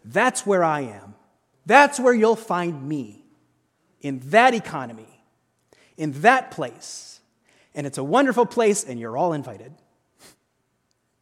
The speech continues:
You can only give to other people something that you have already been given yourself.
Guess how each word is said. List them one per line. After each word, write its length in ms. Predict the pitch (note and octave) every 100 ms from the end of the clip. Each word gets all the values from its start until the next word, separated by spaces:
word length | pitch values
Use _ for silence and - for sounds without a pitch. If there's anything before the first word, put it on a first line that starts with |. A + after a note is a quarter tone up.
| _ _ _ _ _ _ _ _ _ _ _ _ _ _ _ _ _ _ _ _ _ _ _ _ _
You 100 | E3+
can 220 | E3+ F3+ E3+ -
only 440 | A#3 C4+ C4+ C#4
give 460 | G3 A3+ A3+ A3+ -
to 160 | F3+ -
other 240 | G#3 A3
people 840 | - - G#3+ G#3 G3 F#3+ F#3+ - _ _ _ _ _
something 560 | - G#3 G#3 G3 F3
that 160 | E3+ E3
you 140 | E3
have 160 | D#3+ C3 -
already 600 | E3+ F#3+ G3+ F#3 E3+ E3
been 240 | D#3+ D#3
given 460 | C3+ C#3 C3 B2+ C3 _
yourself. 500 | A#2+ A#2 - A2+ -